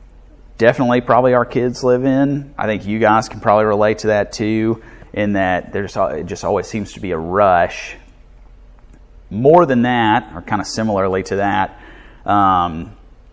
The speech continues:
you know, kind of younger millennials and older Gen Z folks, uh,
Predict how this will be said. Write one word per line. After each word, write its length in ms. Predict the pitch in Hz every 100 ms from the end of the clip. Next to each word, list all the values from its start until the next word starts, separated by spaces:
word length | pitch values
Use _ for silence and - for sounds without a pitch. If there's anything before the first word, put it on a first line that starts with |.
| - - - - - - - - -
you 160 | 104 107
know, 300 | 87 78 82
kind 280 | - 98 87
of 160 | - - - - -
younger 840 | - 101 120 131 123 117 113 107 -
millennials 880 | 90 107 104 110 107 104 101 98 -
and 120 | - -
older 440 | - 107 107 95 95
Gen 300 | 95 95 92
Z 360 | 101 98 98
folks, 600 | - 90 87 87 - - - - - - -
uh, 440 | 101 98 87 82